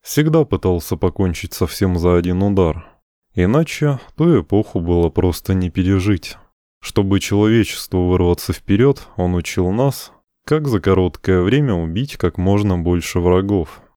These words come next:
Я встречал атаки Хакима, но он был куда сильнее меня, так что почти не мог отвести его меч.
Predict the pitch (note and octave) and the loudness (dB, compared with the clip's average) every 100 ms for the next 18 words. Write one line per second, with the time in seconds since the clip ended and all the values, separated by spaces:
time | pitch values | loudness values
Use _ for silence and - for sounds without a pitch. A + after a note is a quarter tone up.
0 | _ _ _ F#2+ F#2 F2+ - G2 F#2 G2 | _ _ _ 0 2 0 -2 -6 0 2
1 | F#2 E2+ F#2+ E2+ E2+ F#2+ - D3+ D#3 C#3 | 2 2 0 0 -2 -2 0 0 2 0
2 | A#2+ - E2+ F2 F2 F#2+ A2 - B2+ B2 | -2 -4 -2 0 2 2 2 2 0 0
3 | - C3 D3+ B2+ F2 F2+ F2+ E2 D2+ - | 0 -2 0 0 -2 -2 -2 -4 -6 -14
4 | _ _ - E3 - - - A2 - - | _ _ -2 -2 -2 -4 0 -2 -2 -4
5 | A#2+ C3 D3 - - E2+ - - F#2 F#2 | -2 0 -2 -2 -4 -6 -8 -6 -2 -2
6 | F2+ F2+ G2 E2+ - | -2 -2 -4 -6 -12